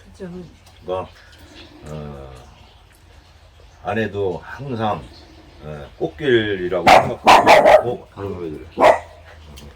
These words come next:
Speaker 1: 아, 고양이 왔나 봐. 근데 제가 모든 한우분들이 다 그렇겠지만요, 사실 아파갖고 꼭 나쁜 것만 아니에요.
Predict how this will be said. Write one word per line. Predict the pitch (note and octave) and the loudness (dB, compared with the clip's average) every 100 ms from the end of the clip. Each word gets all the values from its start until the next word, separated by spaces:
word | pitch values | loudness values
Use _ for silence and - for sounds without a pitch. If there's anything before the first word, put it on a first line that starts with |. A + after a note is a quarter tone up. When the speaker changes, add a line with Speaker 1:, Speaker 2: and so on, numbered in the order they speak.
| - _ - G#3+ | -20 _ -20 -12
Speaker 1:
아, | G3 F#3+ F#3 F3+ - _ _ _ _ _ _ - | -8 -6 -8 -12 -18 _ _ _ _ _ _ -20
고양이 | - G#3+ A#3+ G3+ | -6 -4 -4 -6
왔나 | E3 D#3 | -10 -12
봐. | D#3 _ - - - _ _ | -16 _ -20 -20 -20 _ _
근데 | A3 G#3+ G#3+ - _ _ _ _ - _ _ _ _ _ _ _ - - - _ _ - - | -14 -10 -10 -12 _ _ _ _ -20 _ _ _ _ _ _ _ -20 -20 -20 _ _ -20 -14
제가 | F3+ F#3 F#3+ _ _ _ _ _ _ _ _ - _ _ _ _ _ _ _ _ _ _ | -8 -8 -8 _ _ _ _ _ _ _ _ -20 _ _ _ _ _ _ _ _ _ _
모든 | F#3+ A3 C4 D#4 C4 | -4 -2 0 -2 -2
한우분들이 | D#4+ E4 E4 C#4+ A#3+ | -4 -2 -2 -4 -4
다 | - F#3+ | -8 -12
그렇겠지만요, | F#3+ G3+ A3+ G#3 G3+ F3+ E3 G#3 G3+ D#3 - - - - _ | -14 -10 -8 -8 -6 -6 -4 -4 -4 -6 -14 -16 -20 -20 _
사실 | - D#4 D4 D4+ | -12 -10 -6 -6
아파갖고 | G3+ F#3 G3 D#4 D4+ C4 C4+ D4 F3 E3 _ - - | -6 -8 -8 -6 -6 -6 -4 -4 -4 -8 _ -20 -16
꼭 | D4 A3+ | -14 -8
나쁜 | G3 - D#4+ E4 | -10 -6 -2 0
것만 | D4 B3+ G3 | 2 0 -2
아니에요. | F3 E3+ E3+ E3+ F3 | -4 -4 -4 -8 -10